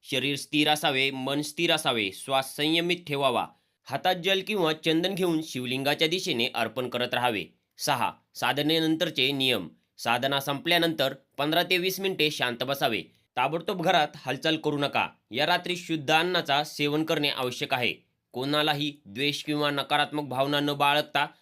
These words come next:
साधना पूर्ण झाल्यावर जीवनशैली सकारात्मक ठेवावी. सात, लाभ आणि प्रभाव. मानसिक शांतता आणि भयमुक्त जीवन, जीवनातील अडचणी कमी होणे, रोग, त्रास आणि नकारात्मक शक्तीचा नाश,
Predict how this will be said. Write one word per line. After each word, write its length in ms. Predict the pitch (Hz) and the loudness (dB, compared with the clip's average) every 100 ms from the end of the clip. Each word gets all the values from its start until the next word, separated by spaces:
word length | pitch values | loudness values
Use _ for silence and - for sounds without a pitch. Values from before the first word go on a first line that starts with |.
| _ | _
साधना 340 | - 135 139 | 0 0 0
पूर्ण 300 | 147 165 170 | -2 -2 0
झाल्यावर 440 | 175 170 175 143 151 | 2 2 2 2 0
जीवनशैली 840 | 113 120 143 160 160 180 143 139 | -4 -4 0 0 2 2 2 0
सकारात्मक 640 | - 123 131 127 135 120 | -2 -2 0 0 -2 -6
ठेवावी. 380 | 120 120 107 87 - _ _ | -2 0 -2 -4 -10 _ _
सात, 240 | - 123 - - | 0 0 0 -4
लाभ 340 | 104 143 180 190 | -6 0 2 2
आणि 140 | 202 | 0
प्रभाव. 440 | 202 139 117 104 82 _ _ _ | 0 0 4 2 0 _ _ _
मानसिक 440 | 95 117 131 - 117 | -4 -2 -2 -6 -4
शांतता 480 | 139 139 143 135 | -2 -2 -4 -2
आणि 360 | 143 - 170 156 | -2 0 0 0
भयमुक्त 540 | 123 139 160 175 175 | 0 -2 -2 -4 -4
जीवन, 440 | 165 120 127 131 135 107 | -4 -2 -2 0 -2 -4
जीवनातील 520 | 120 160 202 202 185 | -2 2 2 0 0
अडचणी 380 | 147 185 180 170 | 0 0 0 0
कमी 260 | 170 165 175 | 0 0 0
होणे, 340 | 151 139 135 - _ | 0 0 -2 -6 _
रोग, 380 | 110 131 143 139 - - | -8 -2 0 -2 -6 -2
त्रास 340 | 160 165 170 | 0 0 -2
आणि 240 | - 190 180 | -4 0 0
नकारात्मक 600 | 156 151 165 170 175 175 | 0 0 2 0 -2 -6
शक्तीचा 400 | 190 190 190 160 | -6 -6 -4 -2
नाश, 420 | 135 120 98 - | 0 0 0 -8